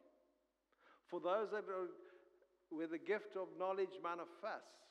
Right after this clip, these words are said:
that knowledge will be used to further the body, not just for yourself, to give knowledge to the word for the body.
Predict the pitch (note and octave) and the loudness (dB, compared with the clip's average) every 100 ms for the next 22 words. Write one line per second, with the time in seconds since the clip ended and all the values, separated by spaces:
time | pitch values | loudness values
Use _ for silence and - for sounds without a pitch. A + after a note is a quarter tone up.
0 | - _ _ _ - - D#3+ F3+ E3+ F#3 | -20 _ _ _ -20 -4 2 2 2 2
1 | G#3 G#3+ F3 F#3 F#3 F3 F#3 A3 E3 C#3 | 4 2 0 -2 0 0 0 0 0 -2
2 | C3+ - - - _ _ - D3 - G3+ | -4 -12 -20 -20 _ _ -12 -10 -2 0
3 | G3 F3 F3+ F3+ F3 G3 D3 C3 - - | 2 2 -2 2 4 4 2 -6 -10 -14
4 | C3+ D3+ F3+ F3+ F#3+ F#3 F#3 E3+ E3+ - | -6 2 2 2 -2 -2 -2 -2 -2 -4
5 | C#3+ - C#3+ C#3+ - C#3+ E3 E3 C#3 - | -4 -6 -10 -10 -6 -4 -2 -2 -6 -14
6 | - - - C#3 C#3+ C#3 C#3 E3 D#3 B2 | -18 -18 -12 -8 -6 -4 0 0 0 -2
7 | - - - - - _ _ - C3 B2+ | -8 -18 -20 -20 -20 _ _ -12 -6 0
8 | C#3+ B2 | 0 -2